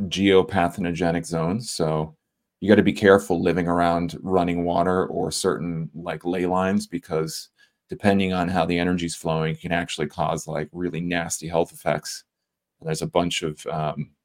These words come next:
information going back, like, thousands of years of, uh, us being aware of these things. And, you know, it can be as simple as, like, there was one example in this, uh, article I read.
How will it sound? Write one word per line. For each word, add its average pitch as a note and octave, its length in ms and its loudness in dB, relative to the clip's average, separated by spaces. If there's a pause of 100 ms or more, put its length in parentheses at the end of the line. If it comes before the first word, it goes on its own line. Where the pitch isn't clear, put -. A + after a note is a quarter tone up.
(160)
information E2 640 -2
going E2+ 260 2
back, D#2+ 240 2
like, C#2+ 180 0
thousands E2 420 0
of D2 140 -8
years E2 320 0
of, - 260 -10 (720)
uh, C#2 360 -2
us E2 180 0
being E2+ 260 2
aware E2 280 2
of E2 100 2
these D#2 220 -4
things. D2 360 -4
And, C#2+ 280 -4 (800)
you D#2 80 -4
know, C#2+ 200 -2
it A2 120 -8
can G2 120 2
be F#2+ 280 4
as F2+ 120 2
simple F#2 400 4
as, E2+ 200 0
like, E2 260 2
there F2 100 2
was E2+ 160 0
one F#2 160 4
example E2 480 0
in E2 200 -6
this, D#2+ 340 -6 (140)
uh, C2+ 340 -4 (380)
article F2 500 0
I E2 60 0
read. D#2+ 420 0